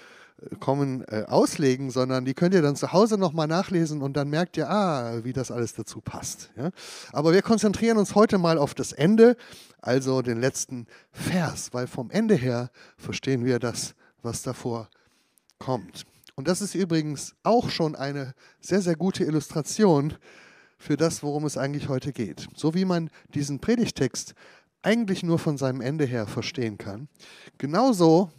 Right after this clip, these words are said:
gilt das auch für unsere Welt und auch für unser Leben, die wir immer nur vom Ende her richtig und ganz verstehen können. Und deshalb ist dieser Tag heute am Ende des Kirchenjahres,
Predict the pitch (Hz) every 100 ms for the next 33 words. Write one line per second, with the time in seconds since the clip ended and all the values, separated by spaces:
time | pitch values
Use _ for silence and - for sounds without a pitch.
0 | - 170 196 156 - 139 156 - 143 147
1 | 143 143 185 95 - _ _ _ _ _
2 | _ _ _ _ _ - - - - _
3 | 160 175 170 - 165 147 139 147 151 117
4 | - _ _ _ _ - - - _ 117
5 | 123 135 151 185 185 175 - - 135 139
6 | 156 147 - 135 127 127 - 170 160 104
7 | 107 98 80 - _ _ _ _ 131 127
8 | - 101 - - 110 - 101 110 - -
9 | 110 - - 95 90 - - - - _
10 | - - - - - _ - 131 170 170
11 | 143 143 - 139 123 - 147 190 - 160
12 | 143 135 127 135 170 143 131 - 180 175
13 | 143 143 127 110 - 110 113 113 139 -